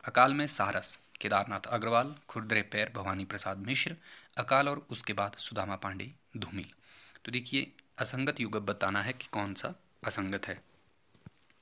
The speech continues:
अकाल दर्शन अगर हम बात करें, तो ये नागार्जुन की ना होकर किसकी है? ये है आपकी जो सुदामा पांडे धूमिल जी हैं, उनकी कविता है अकाल दर्शन।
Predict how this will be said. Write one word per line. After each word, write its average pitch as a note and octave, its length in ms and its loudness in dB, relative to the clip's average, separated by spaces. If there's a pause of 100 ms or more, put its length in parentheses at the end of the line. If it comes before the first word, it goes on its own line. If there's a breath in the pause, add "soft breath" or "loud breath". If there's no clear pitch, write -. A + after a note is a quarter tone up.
(160)
अकाल A#2+ 300 6
दर्शन C3 340 4 (100)
अगर A#2 180 2
हम G#2+ 160 2
बात G2+ 200 4
करें, A2 220 0 (480 loud breath)
तो - 80 2
ये B2 360 6
नागार्जुन G#2+ 500 2
की A#2 140 -4
ना G#2 100 -2
होकर G2+ 300 -2
किसकी - 320 -4
है? D3+ 200 -2 (380 loud breath)
ये G#2+ 140 0
है A#2 60 2
आपकी B2+ 420 4 (440 loud breath)
जो G2 320 -4
सुदामा G#2 340 2
पांडे F#2+ 380 -2 (200)
धूमिल G2 360 -2
जी F#2+ 80 0
हैं, A2 260 -4 (120)
उनकी A#2+ 260 0
कविता F#2+ 360 -4
है - 220 -6 (140)
अकाल G2+ 360 0 (300)
दर्शन। F#2+ 440 0